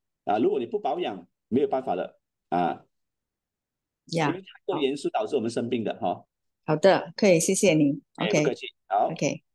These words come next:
Speaker 1: 还有其他人吗？有需要有，有问题吗？有问题尽量问哦，这是大家学习的，一起学习的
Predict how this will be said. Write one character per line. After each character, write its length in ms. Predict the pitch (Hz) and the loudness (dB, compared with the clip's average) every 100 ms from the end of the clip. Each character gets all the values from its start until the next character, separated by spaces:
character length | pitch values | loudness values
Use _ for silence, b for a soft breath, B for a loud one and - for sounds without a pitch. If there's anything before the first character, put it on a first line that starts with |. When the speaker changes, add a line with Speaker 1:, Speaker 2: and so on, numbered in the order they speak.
| _ - | _ -4
Speaker 1:
还 80 | |
有 60 | 160 | -2
其 120 | 151 | -2
他 140 | 147 151 | 0 0
人 120 | 147 | 0
吗？ 200 | 156 160 | -2 -2
有 100 | 110 | -2
需 180 | 110 156 | 0 0
要 100 | 143 | 2
有， 120 | 123 | 0
有 120 | 117 110 | 0 0
问 140 | 139 | 0
题 140 | 131 | -2
吗？ 220 | 131 131 - _ _ _ _ _ _ _ _ - | -4 -4 -10 _ _ _ _ _ _ _ _ -2
有 120 | 110 | 0
问 140 | 147 | 0
题 120 | 143 | 0
尽 140 | 139 147 | 0 0
量 160 | 147 | 0
问 160 | 147 143 | 0 0
哦， 240 | 113 120 - | -2 -4 -2
这 140 | 139 | -2
是 160 | 135 131 | 0 -2
大 140 | 127 | -2
家 120 | 131 | -2
学 220 | 131 120 | -4 -4
习 180 | 113 127 | -2 0
的， 140 | 110 98 | 0 -2
一 40 | |
起 140 | - | -4
学 140 | 92 101 | -4 -4
习 160 | 107 | -4
的 240 | 110 95 | -4 -6